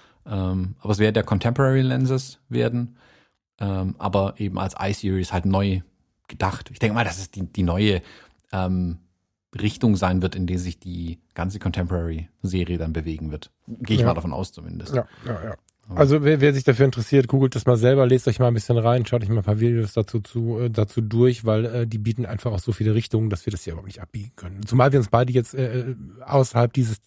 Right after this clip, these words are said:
Speaker 2: Tellerrandes gar nicht so richtig, ähm, gebildet haben. <laughs> Da ist eine Menge zu entdecken in diesem Bereich, Sigma. Die,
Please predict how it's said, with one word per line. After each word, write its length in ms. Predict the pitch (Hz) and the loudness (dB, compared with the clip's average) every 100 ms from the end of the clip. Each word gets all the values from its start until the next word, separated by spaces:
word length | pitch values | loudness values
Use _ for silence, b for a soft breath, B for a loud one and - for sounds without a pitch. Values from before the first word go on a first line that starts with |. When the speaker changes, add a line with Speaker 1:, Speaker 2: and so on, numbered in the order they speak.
| _ | _
Speaker 2:
Tellerrandes 540 | - 131 117 120 117 - | 2 4 4 2 0 0
gar 140 | 117 | 0
nicht 140 | 107 | 0
so 80 | - | -2
richtig, 500 | 113 104 117 - - 101 | -2 -2 -6 -8 -14 -10
ähm, 540 | 110 104 107 107 104 92 _ _ _ _ _ _ _ _ | -6 -4 -2 -2 -4 -6 _ _ _ _ _ _ _ _
gebildet 480 | - 104 143 190 - | 4 6 4 2 -2
haben. 220 | 165 190 - - | -6 -6 -4 -2
<laughs> 100 | 147 - B B B B | -2 -4 B B B B
Da 100 | 160 | 2
ist 100 | 160 | 4
eine 60 | 147 | 4
Menge 160 | 180 202 | 4 2
zu 120 | - | 0
entdecken 500 | 123 123 131 101 98 | 0 0 -2 -2 -4
in 120 | 120 | -4
diesem 280 | 104 101 104 | -2 -2 -2
Bereich, 280 | 101 101 90 | -2 -2 -4
Sigma. 340 | 113 - 107 98 87 - | -8 -8 -6 -6 -10 -12
Die, 240 | 107 113 | -8 -8